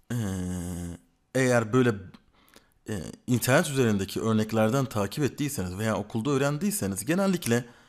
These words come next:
eee, işte bir şeklin draw operasyonu veya bir hayvanın çıkardığı ses üzerinden gidilir. Tabii onu gerçek hayata uygulamak zor oluyor. Ben öyle örnekler vermeyeceğim size.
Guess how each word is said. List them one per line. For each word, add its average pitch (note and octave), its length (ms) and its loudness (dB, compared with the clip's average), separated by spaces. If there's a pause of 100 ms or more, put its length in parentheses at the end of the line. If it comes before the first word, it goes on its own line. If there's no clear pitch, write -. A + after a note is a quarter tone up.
(380)
eee, F2+ 640 -4
işte C3+ 260 -4
bir D3+ 80 -2
şeklin C#3 580 0
draw C3+ 560 4
operasyonu G2 720 -4 (340)
veya A#2+ 220 0
bir B2 80 0
hayvanın A2+ 600 0 (320)
çıkardığı G#2+ 460 2
ses G#2+ 440 -2
üzerinden F#2+ 640 -4 (560)
gidilir. A2+ 380 -4
Tabii D3 200 -2
onu D3 240 2 (280)
gerçek A2+ 320 -2
hayata C3+ 260 2
uygulamak A2 480 2
zor G#2 180 0
oluyor. E2 300 -6
Ben C3 280 0
öyle B2 180 0
örnekler A2 540 0
vermeyeceğim F2 480 -4
size. D2+ 300 -14